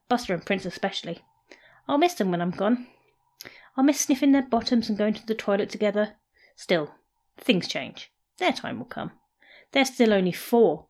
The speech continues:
whereas I'm very nearly the wrong side of eight. Retirement beckons. A call comes through on the radio. There's to be a raid on the warehouse by the docks. Big one, apparently. Martin turns his face towards me, sitting in the back. "How about it, boy?" he says.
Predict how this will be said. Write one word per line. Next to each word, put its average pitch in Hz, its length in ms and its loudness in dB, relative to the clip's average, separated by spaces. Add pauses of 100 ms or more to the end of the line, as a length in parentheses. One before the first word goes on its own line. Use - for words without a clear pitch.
(120)
whereas 208 240 -2
I'm 240 200 6
very 220 200 6
nearly 220 220 6
the 208 120 0
wrong 214 160 2
side 208 200 -2
of - 80 -6 (200)
eight. - 640 0 (580)
Retirement 208 600 0
beckons. - 600 -4 (800)
A - 80 0
call 277 220 6
comes 220 280 2
through 233 140 2
on 220 80 6
the 208 80 4
radio. 196 440 2 (320)
There's 226 180 0
to - 40 -8
be 240 120 6
a 233 40 8
raid 233 280 6
on 202 100 2
the 208 60 2
warehouse 202 360 2
by 196 140 0
the 190 80 -4
docks. - 440 -4 (360)
Big 180 180 0
one, 151 120 -8
apparently. 156 520 -8 (600)
Martin 240 280 6
turns 226 260 4
his 214 100 0
face 220 220 6
towards 196 380 4
me, 175 120 2
sitting 196 260 -2
in 190 100 2
the 185 60 -4
back. - 340 -2 (320)
"How 311 140 6
about 277 220 10
it, - 140 0
boy?" 190 200 2
he 156 100 -8
says. 180 260 -2